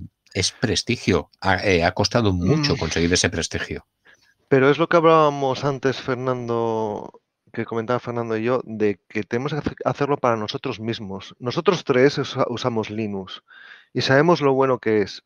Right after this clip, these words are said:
Speaker 2: y lo malo que es, ¿vale? Para mí es mejor que Mac y para mí es mejor que Windows, o Ubuntu Touch es mejor que Android. Y ya. No tengo que convencer a nadie, ni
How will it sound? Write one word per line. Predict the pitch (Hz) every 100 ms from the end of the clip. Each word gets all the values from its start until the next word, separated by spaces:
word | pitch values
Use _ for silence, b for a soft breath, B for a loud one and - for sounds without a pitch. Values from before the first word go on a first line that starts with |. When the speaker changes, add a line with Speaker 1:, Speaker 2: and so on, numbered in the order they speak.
| _
Speaker 2:
y | 143
lo | 104
malo | 104 147 135 113
que | 113 107 101
es, | - - _ _ _ _
¿vale? | 110 107 117 147 _ B B B B B B B -
Para | 127 135
mí | 139 143
es | 139
mejor | 139 131 139 139
que | 165
Mac | 170 170 170 170
y |
para | 151 113
mí | 113 120
es | 117
mejor | 110 107 113 101
que | 107
Windows, | 113 147 165 170 180 - -
o | - 113 107
Ubuntu | 107 117 120 113 113
Touch | 127 147 -
es | 120 110
mejor | 107 - 101 -
que | 104
Android. | 156 143 101 92 _ _ _ _ _ _ _
Y | 101 95
ya. | 117 101 - _ b b b b
No | 139 151
tengo | 190
que | 170
convencer | 147 131 127 - 113
a | 104
nadie, | 117 131 151 165 165 - _ _ _ _
ni | 123 120 117 110 107 104 101 101